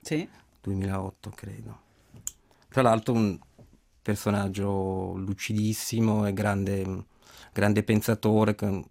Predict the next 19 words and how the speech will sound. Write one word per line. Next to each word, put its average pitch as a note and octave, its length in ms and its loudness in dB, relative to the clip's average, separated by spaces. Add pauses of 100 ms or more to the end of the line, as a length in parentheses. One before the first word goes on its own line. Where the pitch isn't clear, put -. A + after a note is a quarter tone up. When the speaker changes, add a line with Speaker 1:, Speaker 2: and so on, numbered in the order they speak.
(280)
Speaker 2:
una A2+ 140 -4
forte A2+ 400 2
sensibilità G2+ 680 -2
per G#2 160 -4
la G2+ 100 -2
natura, G#2 600 -2 (360)
per - 120 -2
i G#2 60 0
meccanismi G#2 720 0
che G#2+ 140 -4
legano G2+ 500 -2 (640)
gli - 120 -2
esseri, G2 280 -2
gli F2+ 220 -6
esseri G#2 240 0
umani, G2+ 400 2
le G2+ 80 0
relazioni, G#2 500 -2
dunque F#2+ 360 -2